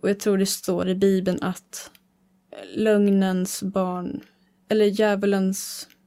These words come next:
barn är lögnens barn eller någonting, att, att om man ljuger så,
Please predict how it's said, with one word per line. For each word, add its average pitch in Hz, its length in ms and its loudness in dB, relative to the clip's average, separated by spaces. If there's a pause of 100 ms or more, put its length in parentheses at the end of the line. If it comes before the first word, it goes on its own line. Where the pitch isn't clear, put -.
(120)
barn 185 380 -2
är 175 200 -4
lögnens 185 420 -2
barn - 200 -4
eller 175 100 -4
någonting, - 300 -4
att, - 280 -10 (720)
att - 300 -6
om 208 140 0
man 202 120 4
ljuger 196 600 4
så, 180 540 -4